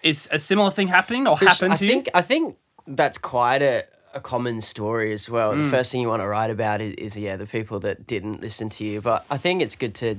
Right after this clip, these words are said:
Speaker 2: move on and learn from those experiences. I don't wanna be bitter about
Speaker 1: Mm.
Speaker 2: anything, and I think take it on board and, and move, you know, with it on my stride. But I guess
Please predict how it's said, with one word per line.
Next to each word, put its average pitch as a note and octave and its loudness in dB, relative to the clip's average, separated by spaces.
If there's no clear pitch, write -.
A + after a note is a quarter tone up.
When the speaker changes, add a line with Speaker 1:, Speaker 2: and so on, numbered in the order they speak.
Speaker 2:
move G#2+ -4
on G#2+ 0
and G#2+ -2
learn G#2 -4
from A2 -8
those A2 -2
experiences. G#2+ -6
I A#2 0
don't B2+ 4
wanna A#2 0
be G2 -6
bitter G2 -2
about A#2 2
Speaker 1:
Mm. A#2 0
Speaker 2:
anything, A#2 0
and G#2 -4
I C#3 0
think D3 0
take A#2 -2
it A2 -4
on G#2 -4
board A2 -2
and, G#2+ -2
and G#2 -4
move, G#2 -6
you G#2 -8
know, G2+ -2
with G2 -6
it - 0
on G2+ 0
my G2 -4
stride. A2+ -2
But A#2 0
I E3+ 4
guess G3+ 2